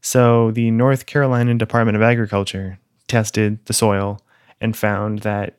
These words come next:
um, the, the soil is sterile due to extremely high salt content,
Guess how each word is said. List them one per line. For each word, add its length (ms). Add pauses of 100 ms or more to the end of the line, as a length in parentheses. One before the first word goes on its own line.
(100)
um, 480
the, 560
the 220
soil 480
is 500 (180)
sterile 680 (360)
due 240
to 420
extremely 420
high 260
salt 420
content, 640